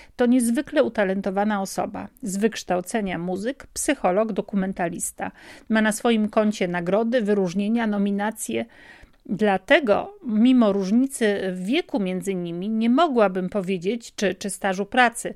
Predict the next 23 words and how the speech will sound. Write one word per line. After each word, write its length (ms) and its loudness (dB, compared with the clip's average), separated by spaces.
nie 160 2
mogłabym 480 2
powiedzieć, 480 -2
że 120 0
Adam 520 0
był 180 2
tutaj 400 0
w 80 -4
roli 480 0
mentora 560 0
dla 160 0
Agnieszki. 720 -6
Uważam, 540 0
że 120 0
wzajemnie 540 2
podczas 400 -6
tego 240 -2
wyjazdu 540 0
mogli 400 2
się 140 -2
uczyć 320 -6
od 140 -12
siebie. 400 -10